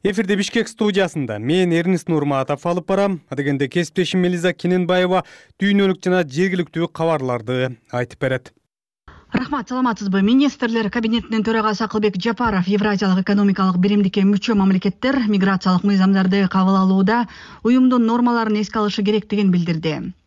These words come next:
Speaker 2: Бул тууралуу ал Армениянын борбору Ереванда өтүп жаткан Евразия өкмөттөр аралык кеңешинин кеңейтилген курамдагы жыйынында айтты.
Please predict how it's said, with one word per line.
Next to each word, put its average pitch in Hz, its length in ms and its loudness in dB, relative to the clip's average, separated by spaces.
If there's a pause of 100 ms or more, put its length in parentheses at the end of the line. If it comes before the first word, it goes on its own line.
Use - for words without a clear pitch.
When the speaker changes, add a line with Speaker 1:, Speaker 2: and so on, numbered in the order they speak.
(400)
Speaker 2:
Бул 285 160 2
тууралуу 294 300 0
ал 294 160 0
Армениянын 247 480 2
борбору 226 320 0
Ереванда 247 480 0
өтүп 208 220 0
жаткан 240 340 -4
Евразия 220 460 -2
өкмөттөр 208 400 -2
аралык 202 340 0
кеңешинин 196 560 2
кеңейтилген 226 600 0
курамдагы 196 440 0
жыйынында 202 560 2
айтты. 151 540 -4